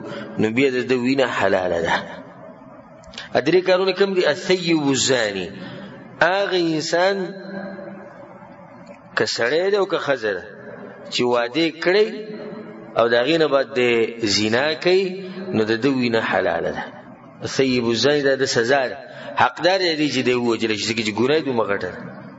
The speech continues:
والنفس بالنفس، رسول صلی الله علیه وسلم وایي، والنفس بالنفس، او یو سړی راولګي،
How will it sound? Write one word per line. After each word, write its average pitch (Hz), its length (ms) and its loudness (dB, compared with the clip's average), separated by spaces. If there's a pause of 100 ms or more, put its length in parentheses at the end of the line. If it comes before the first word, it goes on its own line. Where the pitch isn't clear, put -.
(760)
والنفس 127 1200 2
بالنفس، 156 540 2
رسول 131 140 2
صلی 131 140 -2
الله 117 160 2
علیه 113 80 0
وسلم 113 220 2
وایي، 180 540 0 (240)
والنفس 135 540 2
بالنفس، 143 540 0 (960)
او 131 120 4
یو 180 200 4
سړی 160 340 2
راولګي، 156 420 2